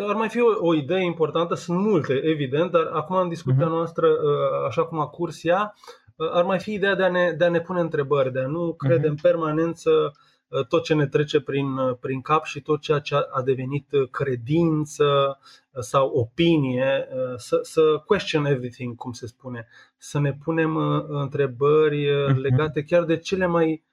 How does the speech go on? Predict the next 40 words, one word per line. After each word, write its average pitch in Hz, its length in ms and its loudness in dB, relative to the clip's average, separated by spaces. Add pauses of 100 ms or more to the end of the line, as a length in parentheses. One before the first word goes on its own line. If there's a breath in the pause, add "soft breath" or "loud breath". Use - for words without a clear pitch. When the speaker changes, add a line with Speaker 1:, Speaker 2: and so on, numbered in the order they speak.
(140)
Speaker 1:
mai 147 260 -2
puternice 156 680 -2
convingeri 143 640 -8
pe 135 100 -12
care 131 200 -6
le 131 100 -4
avem, 131 220 -4
pentru 139 220 -10
că - 120 -18
Speaker 2:
Adică 120 180 4
Speaker 1:
foarte 170 200 2
multe 127 160 2
Speaker 2:
presupunerile 104 800 0
pe 104 100 0
care 101 260 -2
le 101 60 2
avem. 101 280 0
Speaker 1:
Pre-, - 320 0
presupunerile, 165 960 -2
presupunerile 151 840 -6
pe 151 120 -6
care 143 180 -4
le 135 80 0
Speaker 2:
Mhm. 156 80 -2
Speaker 1:
facem, 131 180 0
ipotezele 156 840 2
de 147 140 2
care, 156 200 0 (500)
de 147 100 -2
la 147 120 2
care 156 220 0
plecăm 156 380 0
în 156 120 2
mod, 156 360 0
cel 156 160 -6
puțin 151 200 -4
în 147 80 -2
business, 151 360 -4
plecăm 151 340 -4
așa, 127 440 -2